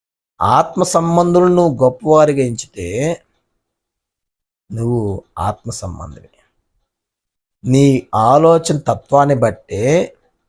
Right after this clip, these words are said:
నువ్వు ఎవరి సంబంధివి, దేన్ని నీ జీవితంలో కొనసాగిస్తున్నావో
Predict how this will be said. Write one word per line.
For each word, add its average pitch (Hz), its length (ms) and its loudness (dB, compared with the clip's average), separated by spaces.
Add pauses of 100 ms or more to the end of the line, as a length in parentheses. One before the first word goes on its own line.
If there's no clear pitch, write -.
(540)
నువ్వు 127 460 0 (120)
ఎవరి 110 360 0
సంబంధివి, 113 920 -2 (1600)
దేన్ని 160 840 2 (1500)
నీ 131 220 2
జీవితంలో 151 520 2
కొనసాగిస్తున్నావో 123 1300 -2